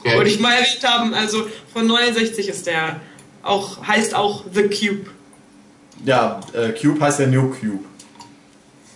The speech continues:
Speaker 2: Ja.
Speaker 3: Dann macht das
Speaker 2: Und
Speaker 3: ja
Speaker 2: das
Speaker 3: sogar
Speaker 2: ist
Speaker 3: Sinn.
Speaker 2: halt The Cube.
Speaker 3: Ja. Merken, aufschreiben zu Hause und angucken.
Speaker 2: <laughs>
Speaker 3: Sowieso,
Speaker 2: Daraus
Speaker 3: eigentlich
Speaker 2: haben sie auch,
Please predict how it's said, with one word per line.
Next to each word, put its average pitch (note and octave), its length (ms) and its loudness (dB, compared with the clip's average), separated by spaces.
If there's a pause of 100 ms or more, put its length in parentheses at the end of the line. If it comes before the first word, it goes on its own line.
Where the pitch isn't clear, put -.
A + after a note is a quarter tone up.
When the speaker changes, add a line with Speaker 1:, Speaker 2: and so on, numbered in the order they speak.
(160)
Speaker 2:
Ja. F#3 120 -2 (360)
Speaker 3:
Dann F#3+ 140 -4
macht A2 180 -10
das G#3 100 -6
Speaker 2:
Und G#3 80 0
Speaker 3:
ja G3+ 60 0
Speaker 2:
das G#3 140 2
Speaker 3:
sogar G#3 180 2
Speaker 2:
ist G3 160 -6
Speaker 3:
Sinn. A3 120 2
Speaker 2:
halt G#3+ 120 2
The - 160 -8
Cube. F3 120 -10 (300)
Speaker 3:
Ja. - 280 -2 (1120)
Merken, D#3 420 0
aufschreiben A2+ 640 0
zu A2+ 140 -6
Hause B2 280 0
und C3 420 -6
angucken. B2+ 760 2
Speaker 2:
<laughs> - 40 -16
Speaker 3:
Sowieso, A#2 420 0
Speaker 2:
Daraus - 120 4
Speaker 3:
eigentlich - 180 4
Speaker 2:
haben C4 160 2
sie B3+ 100 -2
auch, C4 240 0